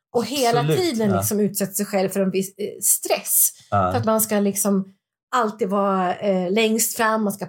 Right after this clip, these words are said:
Speaker 1: pusha, man ska nå kanske jättemycket framgång. Man gör massa saker som andra har sagt åt en att göra, men som man själv inte känner sig bekväm med
Speaker 2: Mm.
Speaker 1: egentligen.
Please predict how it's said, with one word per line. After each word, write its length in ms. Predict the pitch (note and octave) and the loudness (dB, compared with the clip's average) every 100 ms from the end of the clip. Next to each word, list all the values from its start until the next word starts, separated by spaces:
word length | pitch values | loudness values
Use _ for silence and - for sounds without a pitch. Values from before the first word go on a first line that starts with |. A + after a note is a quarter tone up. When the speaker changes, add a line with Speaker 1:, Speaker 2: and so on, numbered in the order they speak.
| - | -4
Speaker 1:
pusha, 400 | C4+ - - A#3+ | -2 0 0 2
man 140 | A#3 | 0
ska 280 | G#3 G3 G3 G3 _ _ - | 0 0 0 -2 _ _ -2
nå 220 | A3 F#3+ | 0 0
kanske 400 | G3+ F#3+ F#3 E3+ - _ G#3 | 0 0 -2 -4 -10 _ 0
jättemycket 440 | B3+ B3+ G#3+ G#3+ G#3+ | 0 2 0 0 0
framgång. 340 | A3+ G#3 G#3 | 0 2 0
Man 140 | G3+ | 0
gör 180 | G#3 C#4+ | 2 2
massa 200 | C4 A#3+ | 0 -4
saker 340 | G#3 G3 F#3+ F#3+ | -4 -2 -4 -4
som 200 | G#3 G3 | -6 -2
andra 280 | G#3 G3+ C4 | 0 2 2
har 60 | |
sagt 200 | C#4 B3 | 0 -2
åt 200 | G3 F#3+ | -2 0
en 80 | G3 | -2
att 80 | F3+ | 0
göra, 320 | F3 F#3 F3 F3 _ _ - | 0 0 -2 -4 _ _ -4
men 60 | |
som 80 | G3+ | 0
man 100 | F#3+ | 0
själv 320 | F#3 E4 F#4+ | 0 0 0
inte 160 | G#3 G3 | 0 -2
känner 220 | F#3+ F3+ | -2 -4
sig 140 | F3 - | -6 -8
bekväm 400 | - G#4+ F3 E3 | -8 -4 -2 0
med 80 | A2 | 0
Speaker 2:
Mm. 60 | F#2+ | 2
Speaker 1:
egentligen. 340 | F#2+ G2 E2+ | 0 -2 -4